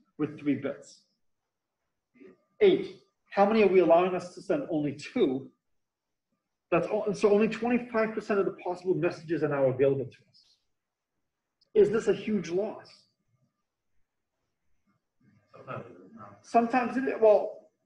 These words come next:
Speaker 1: so one of the things I'm trying to get all of my classes this year to understand is the relativity of size of numbers. It's always in comparison to what? And speed of light.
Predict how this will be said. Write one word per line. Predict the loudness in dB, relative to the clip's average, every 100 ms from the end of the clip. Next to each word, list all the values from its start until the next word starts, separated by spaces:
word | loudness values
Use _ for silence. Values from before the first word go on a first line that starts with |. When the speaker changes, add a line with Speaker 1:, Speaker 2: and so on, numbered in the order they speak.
| _ _ _ _ _ _
Speaker 1:
so | -2 0
one | 4 4
of | 6
the |
things | 4
I'm | 2 0
trying | 0 0 0
to | 2
get | 2 4
all | 2 4
of | 4
my | 4
classes | 2 -2 -6 -4 -6
this | -4 -2 0
year | 0
to | -2
understand | -4 -4 -2 -4 -2 -4 -8 _ -2
is | 0
the | 2
relativity | 4 4 4 0 -4 -2 -4 -4
of | -8
size | -10 -6 -4 -2
of | -6 -10
numbers. | -12 -10 -12 -16 -20 _ _ _ _ _ _ _ _ _ _ _ _ _
It's | -2 -2 2
always | 2 4 0
in | -4 -8
comparison | -8 -10 -4 -4 -4 -8
to | -10 -8
what? | -8 -10 -14 _ _ _ _ _ _ _ _ _ _ _ _ _ _ _ _
And | -6 -6 -12 -20 _ _ _ _ _
speed | 0 4
of | 4
light. | 2 0